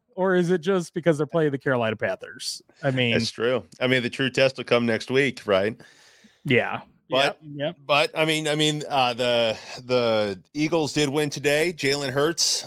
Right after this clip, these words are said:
Speaker 2: uh, looked awesome. You know, they, they, I mean, the Jaguars give 'em a run. You know, I mean, it loo-, there was a good battle between those two teams, but, uh, the Eagles pulled it out, and they'll be in town, and we know how the, uh, the, the Cards are at home. I
Speaker 1: Yeah, but
Speaker 2: mean
Speaker 1: the, but, but see, here's the thing.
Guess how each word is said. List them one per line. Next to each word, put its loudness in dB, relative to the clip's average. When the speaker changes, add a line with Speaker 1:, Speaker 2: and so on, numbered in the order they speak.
Speaker 2:
uh, 2
looked -2
awesome. 0
You -4
know, 0
they, 0
they, 0
I 0
mean, 0
the -10
Jaguars 0
give -2
'em -2
a 0
run. 2
You -2
know, 2
I 2
mean, 2
it 4
loo-, -2
there 2
was -2
a -8
good -2
battle 0
between -2
those 2
two 0
teams, 0
but, -4
uh, 0
the -6
Eagles 0
pulled -2
it 0
out, -2
and -2
they'll 2
be 0
in -2
town, 0
and 0
we 0
know 2
how 2
the, 0
uh, 2
the, 0
the -12
Cards -2
are 2
at -6
home. -2
I 0
Speaker 1:
Yeah, 2
but 2
Speaker 2:
mean 0
Speaker 1:
the, -2
but, 0
but -2
see, -2
here's 0
the -8
thing. -2